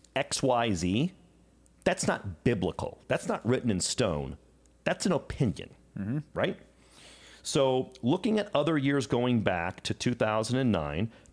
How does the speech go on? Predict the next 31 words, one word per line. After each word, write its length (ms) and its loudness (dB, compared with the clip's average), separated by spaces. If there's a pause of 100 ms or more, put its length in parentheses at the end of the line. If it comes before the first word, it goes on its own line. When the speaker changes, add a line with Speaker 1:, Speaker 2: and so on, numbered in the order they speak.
Speaker 1:
there 100 4
have 120 -4
been 260 2
years 420 2
where 120 2
the 180 0
index 500 2
never 320 2
got 280 0
close 380 0
to 120 0
their 180 2
year-end 520 2
goal. 400 0 (400)
On 160 2
the 80 2
chart, 480 -2
twenty 340 0
ten, 460 -2
twenty 320 0
eleven, 480 0
twenty 360 0
twelve, 460 -2
twenty 400 0
eighteen. 480 -2 (400)
Again, 460 2 (400)
just 420 0
another 320 2
data 320 2
point, 400 -8 (240)
okay? 360 -2